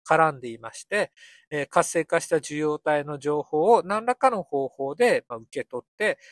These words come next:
で、さらに必要に応じてまたその子分みたいなね、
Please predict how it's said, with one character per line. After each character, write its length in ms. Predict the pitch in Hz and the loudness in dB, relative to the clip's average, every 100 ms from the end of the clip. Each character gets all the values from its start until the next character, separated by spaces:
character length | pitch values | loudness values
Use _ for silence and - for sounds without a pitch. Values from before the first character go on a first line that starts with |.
| _ | _
で、 100 | 185 | -8
さ 160 | 185 285 | 0 2
ら 120 | 269 | 2
に 120 | 160 | 0
必 240 | - - 170 | -10 -10 -4
要 140 | 165 | -2
に 60 | 165 | -2
応 100 | 160 | -6
じ 120 | 135 | -4
て 80 | 127 | -6
ま 140 | 131 | -6
た 100 | 143 | -8
そ 140 | - 135 | -10 -10
の 100 | - | -12
子 180 | - 294 | -2 0
分 200 | 214 107 | 0 -6
み 80 | 104 | -16
た 100 | 98 | -18
い 60 | |
な 100 | 95 | -12
ね、 160 | 147 180 | -12 -12